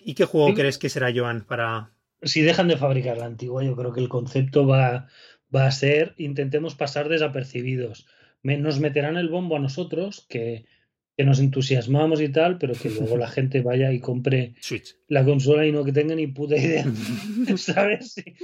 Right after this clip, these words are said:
Speaker 2: Ah, que han cambiado, pero vale igual. Sí, sí, todo igual. Ok.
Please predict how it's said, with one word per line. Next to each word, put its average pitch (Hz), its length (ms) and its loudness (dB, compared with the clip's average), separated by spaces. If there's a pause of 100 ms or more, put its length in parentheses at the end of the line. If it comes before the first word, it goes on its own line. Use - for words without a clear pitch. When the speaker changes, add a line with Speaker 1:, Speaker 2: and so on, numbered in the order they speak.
(120)
Speaker 2:
Ah, 220 140 -4
que 208 80 -4
han 220 160 -2
cambiado, 202 640 -4
pero 165 220 -6
vale 208 280 -2
igual. 208 340 -4
Sí, 240 220 -6
sí, 226 160 -4
todo 208 220 0
igual. 170 280 0
Ok. 175 260 0